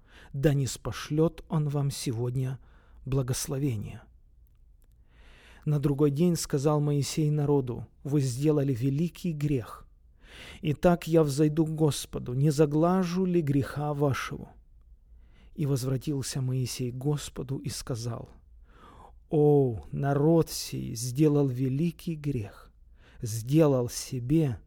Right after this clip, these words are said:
золотого бога. Прости им грех их, а если нет, то изгладь и меня из книги твоей, в которую ты вписал».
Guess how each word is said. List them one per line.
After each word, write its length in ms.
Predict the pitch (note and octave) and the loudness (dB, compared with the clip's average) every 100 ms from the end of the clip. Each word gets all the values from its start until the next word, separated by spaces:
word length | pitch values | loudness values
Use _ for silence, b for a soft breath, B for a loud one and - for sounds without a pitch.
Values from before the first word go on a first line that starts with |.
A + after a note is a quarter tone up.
| - - | -20 -10
золотого 840 | G#2+ A2 C3 B2 - C#3 C3+ C3 C3 | -6 -2 -2 -4 -4 0 0 0 -4
бога. 560 | A#2+ A#2 G2+ A2 G#2 - - - - - - - - b b b b | -4 -6 -6 -10 -14 -18 -20 -20 -20 -20 -20 -20 -20 b b b b
Прости 720 | - C3+ A#2 - - - F3 A3 - | -2 -2 -4 -10 -12 -6 -4 -4 -2
им 280 | F3 E3+ | 0 0
грех 440 | D#3 B2 B2 - - - | -2 -2 -2 -4 -12 -10
их, 400 | C#3 G2 - - - _ b b b | -10 -10 -14 -20 -20 _ b b b
а 100 | C#3+ | -2
если 440 | C3+ C3+ - C#3 | 0 -2 -2 -6
нет, 460 | B2 C#3 D#3 - - _ - B B B | -4 0 -2 -4 -20 _ -20 B B B
то 180 | - E3+ | 2 4
изгладь 540 | F3 D3+ D3 G3 F#3+ - | 4 0 0 0 -2 -2
и 100 | F#3+ | 0
меня 400 | F3 E3+ F3+ E3+ | 2 4 4 2
из 200 | - C3+ | -2 -4
книги 400 | - D3+ D#3+ C#3 | -2 0 2 2
твоей, 520 | D#3 C3+ C#3+ C#3 A#2+ G2+ | -2 -2 -2 -2 -4 -6
в 120 | - | -8
которую 460 | C#3 - C3+ B2 | -8 -4 -2 -4
ты 360 | A#2 - D3+ D3 | -6 -4 0 0
вписал». 720 | C#3 - D3 - - - - | -4 -10 -8 -8 -8 -10 -14